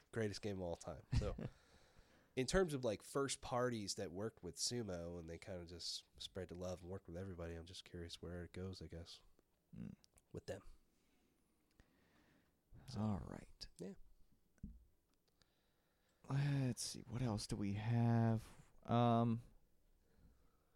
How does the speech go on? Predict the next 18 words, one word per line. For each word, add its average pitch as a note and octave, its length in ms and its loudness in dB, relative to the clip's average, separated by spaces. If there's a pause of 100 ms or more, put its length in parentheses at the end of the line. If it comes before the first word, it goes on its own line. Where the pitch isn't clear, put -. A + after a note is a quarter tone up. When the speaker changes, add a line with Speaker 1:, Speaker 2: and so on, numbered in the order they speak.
(140)
Speaker 2:
man. G2 400 4 (1200)
Okay. G#2 460 8 (140)
Uh, A2 340 8 (2000)
it's B2 160 -2
gonna D#3 220 8
st-, - 300 -2
it, - 120 -2 (960)
it's - 120 -18
gonna A#2 120 0
be A2+ 100 0
hard G#2+ 300 8
for - 120 -2
me F2+ 300 2
to - 80 -16
buy D#2 180 4
a D#2 40 2
PlayStation - 540 -2
five. G1+ 420 -4